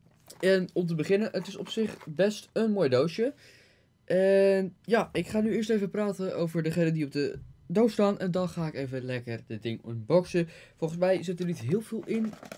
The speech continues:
want het rammelt een beetje. Ik heb ook geen, ehm, doosje ervoor, zoals ik hier voor mijn gewone bril heb.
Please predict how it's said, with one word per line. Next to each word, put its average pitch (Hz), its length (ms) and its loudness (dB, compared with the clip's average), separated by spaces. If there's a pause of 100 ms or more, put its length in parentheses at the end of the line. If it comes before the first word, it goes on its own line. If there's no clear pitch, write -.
(140)
want 165 120 -8
het 160 80 -4
rammelt 202 240 -2
een 190 60 -4
beetje. 180 240 0
Ik 170 60 -10
heb 165 120 -6
ook 165 160 -4
geen, 151 220 0 (440)
ehm, 127 340 0 (840)
doosje 226 340 0
ervoor, 180 520 0
zoals 147 360 -6
ik 139 160 -4
hier 143 160 -2
voor 139 100 -8
mijn 135 120 -4
gewone 175 260 0
bril 151 220 4
heb. 135 260 0